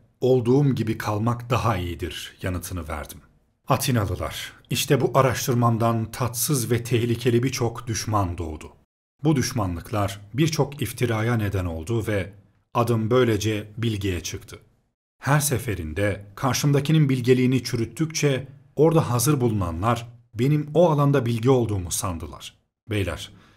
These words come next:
gerçek anlamda sadece Tanrı bilgedir. Söz konusu kehanet de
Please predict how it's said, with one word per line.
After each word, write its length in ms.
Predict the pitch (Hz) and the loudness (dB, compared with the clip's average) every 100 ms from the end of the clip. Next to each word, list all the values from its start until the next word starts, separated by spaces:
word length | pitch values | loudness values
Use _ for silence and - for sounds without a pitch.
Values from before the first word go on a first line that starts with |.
| _ | _
gerçek 420 | 120 107 - 131 123 | 0 0 0 0 0
anlamda 420 | 101 98 95 92 | 2 0 0 -2
sadece 600 | - 127 117 104 113 107 | 0 2 2 0 -2 -4
Tanrı 440 | - 98 98 104 | -4 -2 -2 -4
bilgedir. 540 | 90 85 87 78 73 - _ _ | -6 -8 -10 -12 -14 -20 _ _
Söz 240 | - 143 143 | 0 0 2
konusu 340 | 135 120 123 | 0 0 -4
kehanet 560 | 120 101 127 120 139 139 | -4 -2 0 0 0 0
de 180 | 117 | -2